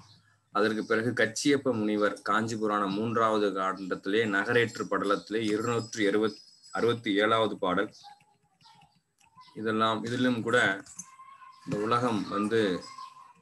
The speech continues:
உலகம் முழுமையும் சுற்றி வருவதையும்,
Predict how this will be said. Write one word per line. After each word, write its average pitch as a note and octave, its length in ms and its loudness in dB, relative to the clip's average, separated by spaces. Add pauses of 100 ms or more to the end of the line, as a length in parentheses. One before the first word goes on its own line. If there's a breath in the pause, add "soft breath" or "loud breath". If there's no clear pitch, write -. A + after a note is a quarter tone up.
(920)
உலகம் B2 340 4
முழுமையும் B2+ 680 6 (760)
சுற்றி B2 260 -2
வருவதையும், A2 480 4